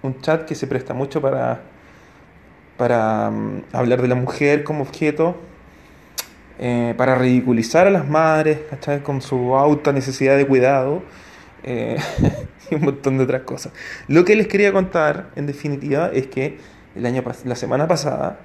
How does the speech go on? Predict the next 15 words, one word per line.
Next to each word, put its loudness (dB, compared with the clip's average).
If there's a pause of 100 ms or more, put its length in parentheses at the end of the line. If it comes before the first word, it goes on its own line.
perdón, -6 (1400)
me 2
salí 2
del 2
chat. -10 (1200)
<clears throat> 4 (880)
Y 4
lo 4
cual 4
es 2
un 0
acto 2
de 4
rebeldía 4
profunda -2